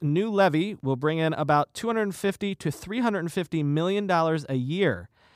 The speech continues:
and all of that money is earmarked to be spent on services for San Francisco's homeless population.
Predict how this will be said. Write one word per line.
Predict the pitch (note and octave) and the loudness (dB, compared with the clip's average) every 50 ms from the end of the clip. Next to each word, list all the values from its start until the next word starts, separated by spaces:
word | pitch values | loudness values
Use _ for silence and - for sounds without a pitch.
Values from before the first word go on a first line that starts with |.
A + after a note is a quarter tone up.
| _ _ _ - | _ _ _ -6
and | C3+ C#3 C3 - - _ | -2 -2 -2 -2 -2 _
all | E3+ F#3 A3 A#3+ B3 | 2 4 4 6 4
of | A#3+ G3+ | 4 4
that | G3 F3+ F3 D3+ | 4 4 4 4
money | E3 D#3+ D#3 D#3 B2 | 4 2 2 2 2
is | D3+ D3 C3 | 0 0 0
earmarked | D3 D3+ D3 D3 D3 D3+ D3 - - - | 0 0 2 2 2 0 0 -4 -8 -6
to | - D#3 D3 | -4 -2 0
be | D#3+ E3 | 0 -2
spent | - - - D#3 D3 C#3+ - | -2 0 0 0 0 0 0
on | D3 D3 C#3+ | -2 -2 -2
services | - - D3 C#3 D3 - - C#3+ C3+ - | -2 -2 -2 -2 -2 -2 -4 -4 -4 -4
for | - C#3+ | -4 -4
San | - - C#3+ B2 B2 | -4 -2 -4 -4 -4
Francisco's | C3+ A#2 - B2+ A#2 - - B2+ B2 - | -4 -6 -6 -6 -6 -4 -6 -6 -6 -4
homeless | - G3 G#3+ A3 G#3+ F#3+ - | -2 -2 0 0 0 -2 -2
population. | - - D3+ C3+ - B2 A2 G#2+ G2 F#2+ - - - - - | -2 0 0 0 0 -2 -4 -4 -6 -8 -10 -12 -16 -18 -20